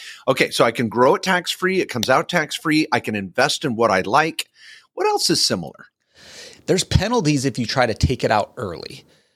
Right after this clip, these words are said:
Speaker 2: Then that's the
Speaker 1: Okay.
Speaker 2: same. There's a ten percent early withdrawal penalty, plus you pay tax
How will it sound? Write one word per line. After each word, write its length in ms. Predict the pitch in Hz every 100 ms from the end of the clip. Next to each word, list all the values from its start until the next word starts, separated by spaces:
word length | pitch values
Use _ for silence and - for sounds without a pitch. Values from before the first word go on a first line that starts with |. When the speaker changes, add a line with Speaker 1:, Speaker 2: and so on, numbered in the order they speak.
| _ _
Speaker 2:
Then 280 | - 113 123
that's 180 | 139 147
the 80 | 190
Speaker 1:
Okay. 80 | -
Speaker 2:
same. 400 | 170 117 156 165
There's 140 | 101
a 60 | 95
ten 280 | - 113
percent 400 | 107 123 147 135 -
early 300 | - 190 196
withdrawal 320 | 131 117 110 101
penalty, 420 | 110 107 - 101
plus 640 | - - 113 175 240 - -
you 140 | 127
pay 220 | - 117 107
tax 580 | - 101 101 - -